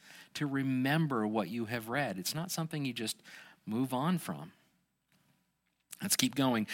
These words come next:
Verse twenty-nine, it says, "Keep me." This is horrid. This is hard.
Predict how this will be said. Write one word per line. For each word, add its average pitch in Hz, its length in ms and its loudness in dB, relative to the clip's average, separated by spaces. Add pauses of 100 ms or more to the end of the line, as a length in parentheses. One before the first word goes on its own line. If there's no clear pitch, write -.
(120)
Verse 143 200 6
twenty-nine, 143 460 6
it - 80 2
says, 143 200 6
"Keep 214 320 6
me." 101 320 6 (320)
This 120 180 0
is 95 140 0
horrid. 95 500 -2 (140)
This 139 180 4
is 107 100 2
hard. 85 440 -2